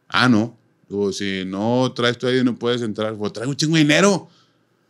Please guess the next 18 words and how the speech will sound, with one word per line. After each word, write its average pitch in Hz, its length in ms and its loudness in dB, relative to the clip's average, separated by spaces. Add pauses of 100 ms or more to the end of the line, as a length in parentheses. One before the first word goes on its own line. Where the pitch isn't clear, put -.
(140)
Dijo, 98 260 -4
"Discúlpame, 139 520 0
pero 135 160 4
aquí 131 240 2
el 147 160 0
dinero 131 320 0
es 139 60 -2
lo 139 80 -2
de 127 60 0
menos". 101 500 -4 (180)
<laughs> - 460 0 (880)
Es 165 280 4
chiste, 170 300 8
güey. 113 240 2
No 110 100 2
hay 113 140 6
pedo, 107 180 4
¿eh? 127 400 0